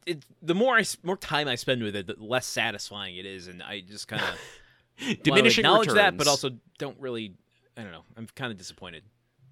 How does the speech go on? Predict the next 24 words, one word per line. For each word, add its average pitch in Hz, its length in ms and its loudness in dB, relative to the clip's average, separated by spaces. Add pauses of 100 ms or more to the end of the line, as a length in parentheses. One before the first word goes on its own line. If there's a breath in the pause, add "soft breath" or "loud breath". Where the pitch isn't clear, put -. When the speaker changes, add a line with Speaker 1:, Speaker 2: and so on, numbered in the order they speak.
Speaker 2:
May-, 175 200 -2
maybe 233 260 2
if, 214 120 -2
maybe 240 180 6
if 262 120 0
you 262 120 2
watch 151 500 2
it - 120 -10
four 135 340 -2
and 120 80 -2
a 107 60 2
half 110 280 2
times, 104 400 0
it'll 98 140 -6
start 123 220 -2
to - 60 -12
Speaker 1:
<laughs> - 20 -12
Four 160 120 4
and - 100 4
Speaker 2:
turn 101 80 -4
Speaker 1:
a - 20 0
half 98 100 2
Speaker 2:
things 92 180 -2
Speaker 1:
times. - 20 0